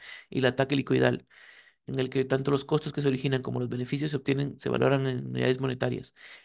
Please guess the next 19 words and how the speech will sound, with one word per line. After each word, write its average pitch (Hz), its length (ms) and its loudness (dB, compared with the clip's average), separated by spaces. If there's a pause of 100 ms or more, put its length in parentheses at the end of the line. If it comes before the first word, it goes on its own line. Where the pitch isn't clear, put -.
Eso 151 240 2
es 151 100 -4
costo-beneficio, 147 1200 -8
¿no? 135 240 -10 (460)
Los - 420 -6
beneficios 131 580 -4
como 131 200 -4
los 131 180 -2
costos 147 360 -4
están 139 240 -4
expresados 143 580 -2
en 170 180 -4 (380)
un, 131 260 -4
términos 131 400 0
monetarios, - 840 -8
en - 160 -12 (200)
dinero, - 480 -12 (120)
es - 160 -14
costo-beneficio. 117 1040 -6